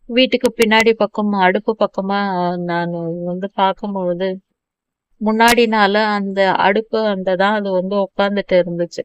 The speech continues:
வயிறு தொட்டு பார்த்துருச்சு. ஏன்னா லைட்டா வலிக்கிற மாதிரி இருக்குது, ஆனா விட்டு விட்டு தான் வலிக்குது அப்படின்ட்டு இந்த இடத்துல இருந்து தானே சொல்லுச்சு. நேத்து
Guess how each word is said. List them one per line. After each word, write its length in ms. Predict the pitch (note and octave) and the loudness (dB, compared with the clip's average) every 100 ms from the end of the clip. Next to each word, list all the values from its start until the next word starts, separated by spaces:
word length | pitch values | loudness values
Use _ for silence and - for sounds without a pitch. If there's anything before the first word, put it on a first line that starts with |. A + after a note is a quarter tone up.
| - | -4
வயிறு 360 | F#3+ F#3 G#3+ G3+ | 0 2 2 0
தொட்டு 320 | - F3+ - | -2 -2 -4
பார்த்துருச்சு. 560 | G3+ F#3 F3 F3+ _ - - _ _ _ _ _ _ _ _ _ | 0 -2 0 -6 _ -18 -18 _ _ _ _ _ _ _ _ _
ஏன்னா 200 | A3+ A3+ A#3 A3 | -2 2 2 4
லைட்டா 460 | G#3 G3+ - G#3 G#3 | 4 2 0 0 2
வலிக்கிற 440 | G3+ F#3+ - G3+ F#3+ | 2 0 -2 -2 0
மாதிரி 400 | F#3 F#3 F#3+ G3 | 0 0 0 -2
இருக்குது, 480 | G3 E3+ - F3+ F#3 F#3 F3 D#3+ _ _ _ _ _ _ _ | -4 -6 -6 -2 0 0 -2 -4 _ _ _ _ _ _ _
ஆனா 180 | A3+ B3+ | 0 2
விட்டு 300 | A#3+ A3+ - A3 | 4 2 2 0
விட்டு 260 | A3 - | 2 0
தான் 220 | G3+ G3+ G3+ | 2 2 2
வலிக்குது 440 | F#3+ F#3 F3+ F#3 F#3+ | 0 0 0 2 2
அப்படின்ட்டு 500 | F3+ E3 F#3+ F#3 A3 | 0 -2 -4 -2 -2
இந்த 220 | G3+ F#3+ | -2 0
இடத்துல 380 | F#3+ F3 G3 G#3+ | 0 0 0 0
இருந்து 260 | G#3 F#3 F#3+ | 0 -4 -4
தானே 240 | F#3 F#3 G3+ | -4 -4 -6
சொல்லுச்சு. 540 | - F3+ F#3 - F#3+ F#3 E3 _ _ _ _ _ _ _ _ _ _ _ _ | -4 -2 -4 -4 -4 -4 -6 _ _ _ _ _ _ _ _ _ _ _ _
நேத்து 420 | A3 G#3+ A3 A3 | -4 2 2 4